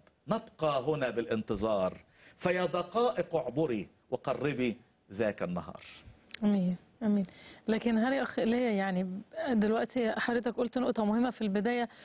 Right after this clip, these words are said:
Speaker 2: سواء انا ف-، مهاجر في بلد غير بلدي امريكا او كندا او في بلدي الاصليه انا غريب.
Speaker 1: بالظبط كده.
Speaker 2: احنا يعني بندور على الراحه في الارض، فعشان كده يمكن في ناس هاجرت تدور على حياه افضل. لكن هل ده معناه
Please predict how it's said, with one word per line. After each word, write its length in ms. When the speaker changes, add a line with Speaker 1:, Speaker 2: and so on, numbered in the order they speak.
Speaker 2:
سواء 300
انا 160
ف-، 220
مهاجر 560
في 160
بلد 420
غير 180
بلدي 440
امريكا 300
او 140
كندا 380
او 80
في 160
بلدي 320
الاصليه 580
انا 260
غريب. 320
Speaker 1:
بالظبط 340
كده. 80
Speaker 2:
احنا 420
يعني 260
بندور 480
على 220
الراحه 320
في 100
الارض، 280
فعشان 340
كده 220
يمكن 220
في 160
ناس 220
هاجرت 280
تدور 260
على 140
حياه 480
افضل. 360
لكن 320
هل 300
ده 140
معناه 520